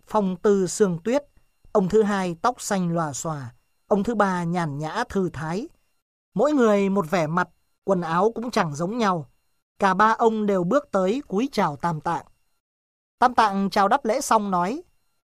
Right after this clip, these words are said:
"Đệ tử có đức hạnh gì đâu mà dám phiền các vị tiên ông hạ cố." Thập Bát Công cười nói, "Từ lâu chúng tôi nghe nói Thánh Tăng có đạo, chờ đợi đã lâu,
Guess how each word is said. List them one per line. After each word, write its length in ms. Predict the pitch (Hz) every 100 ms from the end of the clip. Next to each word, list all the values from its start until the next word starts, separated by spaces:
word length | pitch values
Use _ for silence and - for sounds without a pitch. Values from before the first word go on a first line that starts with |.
| _
"Đệ 180 | 180 554 -
tử 280 | 170 139 123
có 100 | 185
đức 140 | 262
hạnh 200 | 202 175
gì 180 | 147 160
đâu 280 | 165 196 208
mà 160 | 175
dám 240 | 147 160 269
phiền 280 | 208 170 147
các 240 | 220 -
vị 180 | 196 185
tiên 180 | - 196
ông 220 | 214 196
hạ 220 | 185 170 147
cố." 380 | 170 165 208 311 _ _ _ _ _ _ _ _ _ _ _ _ _ _ -
Thập 120 | 220
Bát 220 | 262 302
Công 260 | 240 233 214
cười 240 | 196 190
nói, 380 | 170 170 208 349 _ _ _ _ _ -
"Từ 100 | 160
lâu 440 | 170 185 185 180 170
chúng 180 | 196
tôi 220 | 247 202 185
nghe 180 | 185
nói 220 | 175 175 214
Thánh 220 | 202 233
Tăng 240 | 208 185
có 140 | 175 208
đạo, 300 | 185 165 - -
chờ 180 | - 190
đợi 180 | 170 170
đã 180 | 180 196
lâu, 400 | 214 208 208